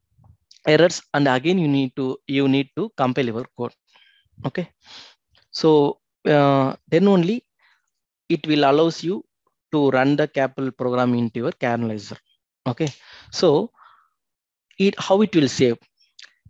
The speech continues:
It will save as the extension called dot can file. So once the successfully completed compilation, it will save as a dot can file. So whenever you want to edit or run or that,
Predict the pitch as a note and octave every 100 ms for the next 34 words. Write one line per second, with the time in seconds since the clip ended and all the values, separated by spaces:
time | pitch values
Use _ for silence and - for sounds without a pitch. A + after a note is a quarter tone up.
0 | - D#3 E3+ D3+ - F3 F#3 E3 - D3
1 | C#3 - F3+ D#3+ E3 C#3+ C3 C3 F#3 _
2 | _ _ C3+ C#3+ F3 - _ C3 B2 B2
3 | - A2+ - _ - - C3 A#2+ D#3 -
4 | D#3+ D3 C#3 - E3+ - - D#3+ F3+ -
5 | C#3 C3+ C#3+ C#3+ D3+ D3 - B2+ A#2+ D3
6 | C#3 - B2 F3 _ - _ - C#3+ -
7 | D3 D#3 C#3 F3 C#3+ B2+ C3+ - B2+ A#2+
8 | - A2 - _ _ - C3+ D#3+ - -
9 | _ - - C#3+ D3+ E3+ E3+ F3 D#3+ C#3
10 | D3 C#3+ C3 B2+ C#3 C#3 - _ - C3+
11 | C3 B2+ B2+ B2 C3 C3+ - - B2 -
12 | _ - E3 C3 D#3+